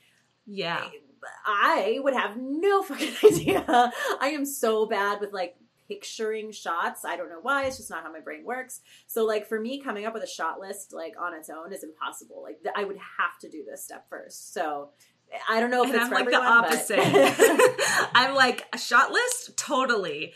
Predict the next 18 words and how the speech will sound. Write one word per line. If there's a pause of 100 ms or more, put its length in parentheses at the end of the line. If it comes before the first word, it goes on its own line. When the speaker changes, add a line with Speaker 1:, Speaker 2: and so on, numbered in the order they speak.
(160)
Speaker 1:
These
squiggly
lines
with
codes? (380)
Mm, (200)
I
don't
know."
Speaker 2:
<laughs>
Speaker 1:
But
I'm, (100)
I'm
trying (120)
to, (520)
the
other (120)
really